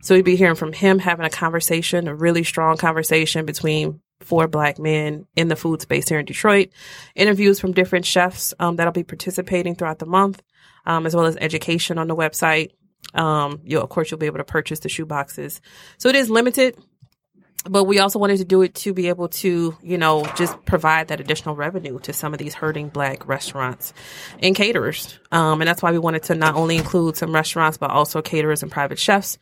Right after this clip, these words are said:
'cause a lot of times, like, they don't, uh, get some of the funding from, like, a P P P or things like that. Even some of the grants they won't qualify for. So knowing that they have been hurt, of course, all of us have been impacted by this pandemic, but Black businesses in particular,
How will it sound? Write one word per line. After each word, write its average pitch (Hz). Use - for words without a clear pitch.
'cause 196
a 196
lot 196
of 202
times, 180
like, 170
they 160
don't, -
uh, 165
get 160
some 165
of 156
the 156
funding 156
from, 147
like, 143
a 143
P -
P -
P 180
or 151
things 151
like 147
that. 143
Even 180
some 175
of 160
the 160
grants 147
they 151
won't 151
qualify -
for. 156
So 185
knowing 208
that 190
they 190
have 190
been 196
hurt, 196
of 165
course, 202
all 175
of 185
us 180
have 175
been 170
impacted 170
by 165
this 160
pandemic, 165
but 151
Black 156
businesses 160
in 147
particular, 165